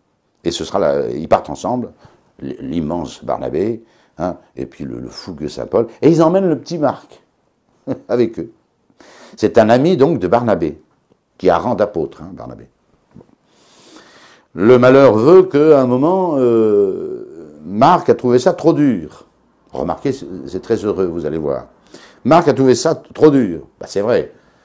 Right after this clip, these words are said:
Chaque fois que saint Paul arrive, et Barnabé arrive dans une, dans une ville,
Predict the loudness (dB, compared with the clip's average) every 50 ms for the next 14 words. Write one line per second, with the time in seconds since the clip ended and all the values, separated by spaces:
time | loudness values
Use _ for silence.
0 | _ _ -12 -10 -10 -6 -6 -6 -6 -6 -6 -6 -4 -2 -2 -2 -2 -2 -2 -4
1 | -4 -4 -4 -2 -2 -2 -2 0 -2 -2 -2 -2 -4 -6 -6 -8 -8 -8 -10 -10
2 | -10 -12 -12 -12 -14 -16 _ _ _ _ _ _ -12 -10 -8 -8 -8 -8 -6 -4
3 | -4 -2 -2 -4 -4 -6